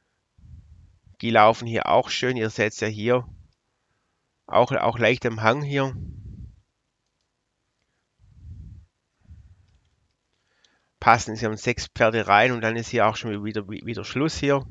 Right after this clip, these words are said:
Aber alles in Ordnung. Ein kleiner Hof.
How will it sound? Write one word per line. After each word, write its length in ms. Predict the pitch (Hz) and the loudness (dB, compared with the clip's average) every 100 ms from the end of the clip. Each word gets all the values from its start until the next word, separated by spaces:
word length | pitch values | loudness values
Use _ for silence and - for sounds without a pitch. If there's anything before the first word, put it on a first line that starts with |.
| - - _ _ _ _ _ _ _ _ - | -18 -20 _ _ _ _ _ _ _ _ -4
Aber 260 | 101 98 | -2 -2
alles 300 | 78 131 123 | 0 0 0
in 80 | - | -4
Ordnung. 640 | - 123 123 117 113 - - - _ _ _ _ _ _ _ - | -6 -6 -4 -6 -8 -12 -16 -20 _ _ _ _ _ _ _ -18
Ein 100 | 117 | -12
kleiner 460 | - 98 110 107 104 | 0 4 4 2 0
Hof. 420 | 110 117 - | 0 0 -4